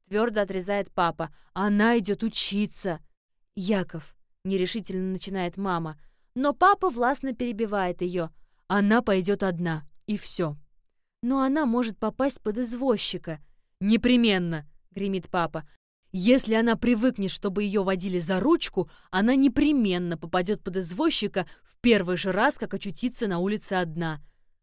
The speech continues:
Она должна учиться быть взрослой». Юзефа с сердцем срывает с головы платок и убегает на кухню.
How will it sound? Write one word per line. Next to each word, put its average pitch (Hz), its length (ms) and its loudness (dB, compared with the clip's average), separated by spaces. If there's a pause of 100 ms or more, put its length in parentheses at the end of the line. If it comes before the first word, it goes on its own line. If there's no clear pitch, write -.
(100)
Она 226 220 4
должна 208 580 2
учиться 208 600 0
быть 180 280 -2
взрослой». 170 800 -2 (400)
Юзефа 285 500 2
с - 40 -2
сердцем - 540 -2
срывает 233 500 0
с 190 60 -8
головы 202 340 0
платок 208 540 -4
и 220 40 -2
убегает 214 480 -2
на 208 140 -4
кухню. 180 560 -6